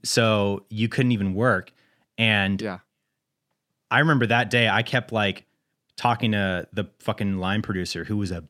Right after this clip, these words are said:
Speaker 1: bitch. A fu-
Speaker 2: Yeah.
Speaker 1: she was a bitch. Like,
Speaker 2: A royal
Speaker 1: literally.
Speaker 2: bitch, huh?
Speaker 1: Um, and I, and I, like, told her, I was like,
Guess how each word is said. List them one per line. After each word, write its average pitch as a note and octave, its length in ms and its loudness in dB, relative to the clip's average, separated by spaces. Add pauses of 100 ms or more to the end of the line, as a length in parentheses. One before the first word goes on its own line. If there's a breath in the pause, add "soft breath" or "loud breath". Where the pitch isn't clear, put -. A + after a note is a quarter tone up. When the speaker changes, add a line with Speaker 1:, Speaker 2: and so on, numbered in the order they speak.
(120)
Speaker 1:
bitch. - 540 0 (560)
A G#2+ 120 -2
fu- A2+ 80 -8
Speaker 2:
Yeah. F#2+ 220 -6
Speaker 1:
she - 200 -2
was A#2 180 0
a F2+ 160 -6 (180)
bitch. - 480 -4 (520)
Like, G#2 140 -4
Speaker 2:
A G#2 40 -6
royal G#2+ 220 2
Speaker 1:
literally. G#2+ 360 2
Speaker 2:
bitch, G2 220 -10 (840)
huh? A2+ 60 0
Speaker 1:
Um, F#2 540 -4 (1200)
and A#2+ 120 2
I, A2 140 2
and G#2+ 220 -2
I, G#2 120 2
like, G2+ 180 -2
told C#3+ 220 0
her, A2 60 2
I G2+ 80 2
was G2+ 140 -2
like, G2 260 0